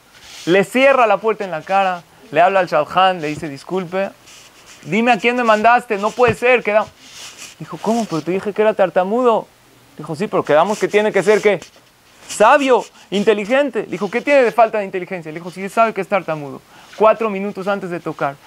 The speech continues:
debería de empezar a bu, bu, bu, bu, bu. Y así,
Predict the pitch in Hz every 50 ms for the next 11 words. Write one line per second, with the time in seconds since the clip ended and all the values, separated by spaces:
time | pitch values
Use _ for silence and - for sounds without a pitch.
0 | - - - 156 170 180 180 202 226 226 220 214 202 175 196 180 165 220 214 208
1 | 208 202 175 170 208 226 196 - 160 202 220 220 - - 165 214 214 208 - -
2 | 170 214 214 196 165 170 208 214 202 - - - - - - 185 208 202 170 233
3 | 285 311 302 277 262